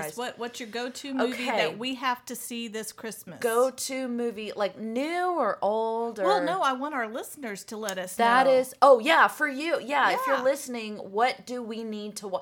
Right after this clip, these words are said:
Speaker 1: What
Speaker 2: what
Speaker 1: have
Speaker 2: is
Speaker 1: we
Speaker 2: that
Speaker 1: missed out on?
Speaker 2: little hidden gem that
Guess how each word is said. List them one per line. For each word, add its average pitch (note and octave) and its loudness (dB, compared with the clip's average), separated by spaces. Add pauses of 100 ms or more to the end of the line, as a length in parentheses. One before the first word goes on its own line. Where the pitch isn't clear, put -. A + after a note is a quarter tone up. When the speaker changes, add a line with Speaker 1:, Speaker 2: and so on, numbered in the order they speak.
(300)
Speaker 1:
What C#4+ 2
Speaker 2:
what F#4 2
Speaker 1:
have E4 2
Speaker 2:
is D#4 -2
Speaker 1:
we C#4+ 0
Speaker 2:
that C4+ 8
Speaker 1:
missed B3+ 2
out G3+ -2
on? A#3+ -2
Speaker 2:
little D4 4
hidden A3 -2
gem D3+ -4 (880)
that E3+ 0